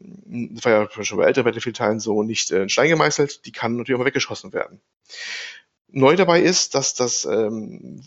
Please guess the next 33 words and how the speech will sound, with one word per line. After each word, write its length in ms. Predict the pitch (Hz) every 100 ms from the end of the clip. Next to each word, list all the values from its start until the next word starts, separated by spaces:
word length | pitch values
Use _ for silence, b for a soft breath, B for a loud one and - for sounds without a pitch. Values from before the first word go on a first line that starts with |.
| _ _ - -
Berechnen, 720 | 127 120 139 175 151 131 120 113
wie 120 | 120
durchlässig 560 | 135 233 175 120 101 -
eine 80 |
Deckung 300 | 101 107 123
ist, 260 | 147 196 -
ähm, 680 | 104 - 110 120 123 120 127
jetzt 200 | 120 -
genauer 340 | 117 127 175
ist. 300 | 175 185 - B B B B B
Zum, 100 | -
äh, 340 | 123 87 120 117
zum 140 | 120
Beispiel 300 | 113 120 - 113
so 80 | 113
eine 120 | 107
Blechwand 880 | 101 - 107 - 156 185 190 - _ _ -
von 140 | 127
irgendeinem 180 | - 110
Schuppen, 420 | - 135 196 214 _ _ - B B B -
wenn 80 | 110
du 0 |
da 80 |
mit 100 | 117
dem 40 | 113
Maschinengewehr 380 | 110 135 123 107
draufhältst, 600 | 101 104 147 160 - -
das 120 | 113
ist, 200 | 131 127
ähm, 340 | - 113 117 -
f-, 220 | - - -
bessere 280 | 120 123
Papier, 420 | 120 120 131 110